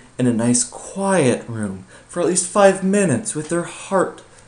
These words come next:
uh, arms supported at the heart level. They don't need to have any caffeine in their system,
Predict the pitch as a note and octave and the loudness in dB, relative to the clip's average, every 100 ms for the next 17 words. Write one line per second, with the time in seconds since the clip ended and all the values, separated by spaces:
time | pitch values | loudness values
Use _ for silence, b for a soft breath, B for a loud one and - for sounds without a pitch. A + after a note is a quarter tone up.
0 | b _ B2 B2+ - D3+ F3+ F3 D3+ - | b _ 2 4 6 6 4 4 0 -2
1 | - F3 C3+ B2+ B2+ B2 - C#3+ - D#3 | -6 0 2 2 -2 -8 -4 -4 -4 -2
2 | E3+ B2 G#2+ G#2 B B B D#3+ C3+ E3 | 0 0 -2 -4 B B B 2 4 0
3 | D3 D#3 B2+ C#3+ C#3+ C3 B2 G#2 - G#2 | 0 -4 -4 -6 -4 -2 -2 -4 -6 -10
4 | - E3 F3+ F#3+ F3 F3 F3 - F3 D#3+ | -8 0 2 4 4 2 2 2 0 -2